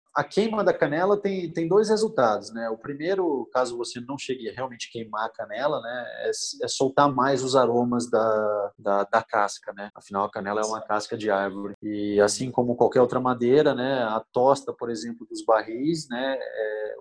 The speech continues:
o objetivo é exatamente esse, abrir os poros, né? E pra que assim a gente possa fazer uma extração mais rápida do,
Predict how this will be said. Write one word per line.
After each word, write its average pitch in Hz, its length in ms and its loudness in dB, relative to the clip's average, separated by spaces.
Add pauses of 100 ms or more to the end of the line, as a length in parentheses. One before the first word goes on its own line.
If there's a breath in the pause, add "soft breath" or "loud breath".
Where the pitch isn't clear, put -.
o - 20 -10
objetivo 120 440 -6
é - 20 4
exatamente 131 600 -2
esse, 113 380 4
abrir 110 260 -2
os 135 140 -2
poros, 117 540 4
né? 110 140 -10 (260)
E 107 80 -6
pra 107 180 2
que 107 80 2
assim 120 240 2
a 127 40 0
gente 123 200 -4
possa 123 300 2
fazer 120 180 -2
uma 127 120 -2
extração 131 480 -2
mais 131 240 0
rápida 131 580 2
do, 135 380 -4